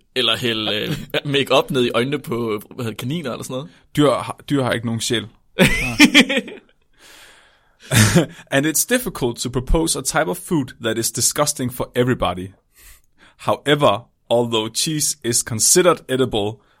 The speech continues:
Speaker 2: by most people, it can also be perceived as particularly disgusting to some individuals. As such, the perception of cheese constitutes a good model to study the cerebral process of food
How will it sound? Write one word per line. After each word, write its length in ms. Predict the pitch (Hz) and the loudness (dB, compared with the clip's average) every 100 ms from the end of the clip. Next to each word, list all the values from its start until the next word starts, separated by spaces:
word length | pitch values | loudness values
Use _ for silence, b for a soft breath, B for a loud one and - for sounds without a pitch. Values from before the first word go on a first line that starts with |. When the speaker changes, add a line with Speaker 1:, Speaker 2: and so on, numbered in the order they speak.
| - | -4
Speaker 2:
by 100 | 95 | -2
most 380 | 113 185 190 - | 4 4 4 0
people, 340 | 139 135 135 135 b b | 0 0 -2 -6 b b
it 120 | 120 | -8
can 160 | 117 113 - | -4 -6 -2
also 420 | 131 147 135 123 | 0 2 0 -2
be 220 | 120 120 | -2 -6
perceived 640 | 123 107 - 147 160 - b b b - | -4 -2 0 0 -4 -12 b b b -4
as 120 | - | -2
particularly 680 | - - 175 165 131 117 117 | -2 0 0 0 0 0 -2
disgusting 760 | 127 117 - 147 - 180 135 120 - | 0 0 0 0 0 -2 -6 -8 -12
to 120 | - | -6
some 340 | 123 - 127 131 | -2 0 0 -2
individuals. 880 | 120 123 170 120 98 110 - - - _ _ B B B B - | -4 -2 -2 -2 -4 -4 -8 -12 -16 _ _ B B B B 0
As 120 | 123 | 4
such, 520 | - 170 - - - - | 4 4 0 -6 -6 -6
the 100 | 135 | -4
perception 580 | 143 - 196 - 170 | -2 0 0 -2 -4
of 120 | 139 - | -4 -4
cheese 480 | - 170 170 - - | -4 -4 -2 -4 -4
constitutes 760 | - 180 - 139 - 123 120 - | 0 0 0 -4 -2 -2 -2 -4
a 60 | 120 - | -6 0
good 220 | 170 185 | 0 2
model 400 | 147 135 143 123 | 0 0 0 -4
to 160 | 120 123 | -6 -2
study 420 | - - 139 151 | 0 2 2 0
the 140 | 131 | -4
cerebral 540 | 113 123 120 165 170 143 | -4 -4 0 -2 -2 -6
process 600 | - 131 135 110 - - b b b | -2 0 0 -4 -6 -8 b b b
of 160 | - 113 | -4 -4
food 280 | - 143 | -4 -4